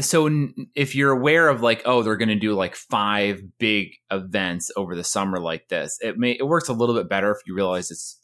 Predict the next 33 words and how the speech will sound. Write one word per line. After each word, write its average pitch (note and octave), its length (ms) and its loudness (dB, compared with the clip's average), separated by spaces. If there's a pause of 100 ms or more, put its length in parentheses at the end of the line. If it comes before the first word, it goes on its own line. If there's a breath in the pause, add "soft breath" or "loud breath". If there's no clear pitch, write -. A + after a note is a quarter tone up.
(140)
part G#2 160 -4
of F#2+ 80 -14
a F#2 60 -16
series. G#2 480 -10
But - 140 -12
even G3+ 300 -2
still, A#2+ 520 -2 (220)
like, A2+ 340 -2 (1160 soft breath)
the B2+ 160 -8
first G#3+ 280 2
half D3+ 200 0
of D3 80 -2
this B2+ 180 0
is, B2 200 0
there A#2 100 -2
isn't D#3 200 2
that C3 180 2
much G2+ 220 -4
product, E2+ 420 -4
and A2+ 100 0
you're G2 160 -2
burning B2 320 0
through A2 260 -2
it D#2 60 -4
really G2+ 280 0
quickly, F2 460 -8
and F2+ 100 -6
it's - 120 -10
not A2 200 0
as G#2+ 100 -2
exciting F#2 480 -4
because G#2 420 -4
you, F#2 100 -8